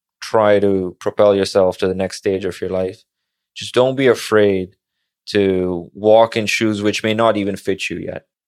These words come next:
You'll grow into them. It takes time, but have the confidence within yourself and just push on, push forward,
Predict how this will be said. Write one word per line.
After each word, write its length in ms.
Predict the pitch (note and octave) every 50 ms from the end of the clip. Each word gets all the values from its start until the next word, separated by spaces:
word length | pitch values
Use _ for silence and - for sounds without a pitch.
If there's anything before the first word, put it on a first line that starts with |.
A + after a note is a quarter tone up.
| _ _ _ _ _ _ _
You'll 260 | - A2+ C3 C3+ C3+
grow 280 | A2+ - A2+ A2 G2+ G2+
into 300 | G#2 G2+ G2 - - F2
them. 180 | - - - - _ _ _ -
It 160 | G#2+ - -
takes 320 | A#2+ A#2+ A2 G#2 - - -
time, 360 | G2+ G2 E2+ - - - _ _ _ _ _ _ _ _ _ _ _ _
but 340 | - G#2+ G#2 G2+ G2 - _ _ _ _ _ _ _ _ _ _ _ -
have 560 | - - A2 A2+ A#2 A#2+ A#2+ A#2+ A2 G#2 - - - - _ _ -
the 80 | - -
confidence 720 | - - A#2 A2+ A2+ - - C3+ B2+ B2+ B2+ B2 - -
within 280 | A#2 G#2+ G#2+ A2 G#2+
yourself 640 | G2 G2+ G2 - - G#2 A2 C3 E3 F#3 _ _ _ _ _ _ _ _ _ _ _ _ _ A#2+
and 580 | A2+ G#2+ G#2+ G#2 G#2 G2+ G2 G2 G2 F#2 F#2 _ _ _ _ _ _ -
just 220 | - G#2 F#2+ - - A2 G#2 -
push 260 | - A2+ G2 - -
on, 260 | G#2 F2+ F2 F2 F2+ - _ _ -
push 240 | B2 B2 A2 -
forward, 580 | - - B2 A2+ A2 G#2+ G#2+ G#2+ G#2+ G#2 G2+